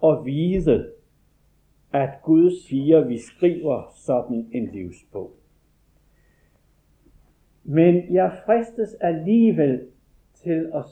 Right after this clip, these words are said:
sige, kender vi lidt til den fra vores liv?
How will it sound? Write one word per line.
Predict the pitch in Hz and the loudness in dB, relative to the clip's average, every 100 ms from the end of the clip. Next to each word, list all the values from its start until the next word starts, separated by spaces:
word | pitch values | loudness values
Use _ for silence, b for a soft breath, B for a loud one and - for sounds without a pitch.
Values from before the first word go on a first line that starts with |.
| _ | _
sige, | 147 127 120 - _ _ - | -6 -4 -6 -12 _ _ -8
kender | 165 214 208 | -4 -4 -4
vi | 127 | -6
lidt | 104 101 143 - b _ _ - | -8 -6 -6 -8 b _ _ -10
til | 247 262 | -8 -8
den | - 80 - _ _ _ _ _ _ _ _ _ - | -12 -16 -18 _ _ _ _ _ _ _ _ _ -2
fra | 143 | 0
vores | 131 113 95 - | 0 -2 -4 -14
liv? | 92 | -20